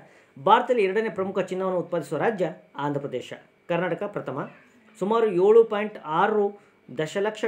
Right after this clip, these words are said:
ಟನ್‌ಗಳಷ್ಟು ಚಿನ್ನ ನಿಕ್ಷೇಪ ಆಂಧ್ರ ಪ್ರದೇಶದಲ್ಲಿ ಇದೆ. ಸುಮಾರು ಮೂವತ್ತೇಳು ಸಾವಿರ ಕಿಲೋಗ್ರಾಂ ಚಿನ್ನ ಅಲ್ಲಿ ದೊರೆಯುವ ಒಂದು ಅಂದಾಜಿದೆ.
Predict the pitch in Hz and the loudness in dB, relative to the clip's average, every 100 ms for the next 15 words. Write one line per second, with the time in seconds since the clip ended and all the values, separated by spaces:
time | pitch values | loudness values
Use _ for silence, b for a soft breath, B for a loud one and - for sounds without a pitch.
0 | 208 170 180 175 - 196 170 180 165 - | -4 -2 -2 -2 -4 -8 -4 -2 -4 -2
1 | 175 175 254 - _ _ _ - 143 156 | -4 -2 -8 -10 _ _ _ -12 -6 -4
2 | 165 147 147 - 156 - 156 143 - _ | -4 -6 -6 -6 -6 -4 -4 -4 -10 _
3 | _ _ _ _ - 175 156 170 202 - | _ _ _ _ -2 0 0 0 -2 0
4 | 190 214 214 185 185 - 175 175 170 151 | 0 2 0 -2 -4 0 0 0 -2 -4
5 | 165 170 175 - - - 151 139 151 180 | -6 -6 -6 -10 -14 -6 -4 0 0 2
6 | 165 139 127 123 143 180 156 135 131 190 | 0 -2 -6 -8 -2 -2 -2 -4 -6 -8